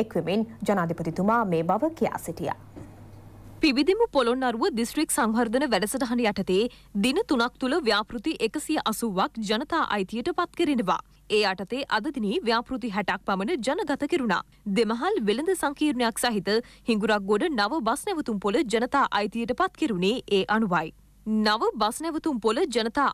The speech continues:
Speaker 2: අයිතියට පත් කළ ජනාධිපතිතුමා එහි නිරීක්ෂණ චාරිකාවකද නිරත වුණා. කඩකාමර විසිහතරකින් සමන්විත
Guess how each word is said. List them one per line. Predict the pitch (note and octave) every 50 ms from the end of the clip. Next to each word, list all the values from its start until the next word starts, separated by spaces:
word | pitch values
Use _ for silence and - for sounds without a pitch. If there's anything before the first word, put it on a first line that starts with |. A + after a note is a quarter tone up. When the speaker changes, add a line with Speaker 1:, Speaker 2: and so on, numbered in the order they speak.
| - G#3
Speaker 2:
අයිතියට | G3+ G3 - A#3 A#3 A3+ - -
පත් | A3 G#3 - -
කළ | C4 E4 F4+ A3 G3+
ජනාධිපතිතුමා | A3 G3+ G#3+ C#4+ E4 E4+ - D#4 - - - C4 F#3+ E3 F3 G3 A3 - _ _ _ - G#3+
එහි | G#3+ A3+ D4+ E4+ A#3+
නිරීක්ෂණ | G#3 A3 G3+ B3 B3+ - - C#4 C4+ D4 -
චාරිකාවකද | D4+ A3 F#3 G3 F#3 - G#3 G3+ G#3 A3+ G#3+ C#4+ C4 D#4 F4 F4+
නිරත | F#4 C#4+ B3 - G#3+ F3 F#3+
වුණා. | G3 F3+ E3+ - - _ - _ - -
කඩකාමර | G#3 G#3 G#3 - G#3 F#3+ G3 F3+ G#3 C#4+ F4 B3 G3
විසිහතරකින් | A#3 - C#4 C4+ - B3+ C4+ C4 D#4 D#4+ D4 - E4 D4 C4 -
සමන්විත | C4+ G3+ G3+ G3+ G3+ F#3 G3+ F#3+ -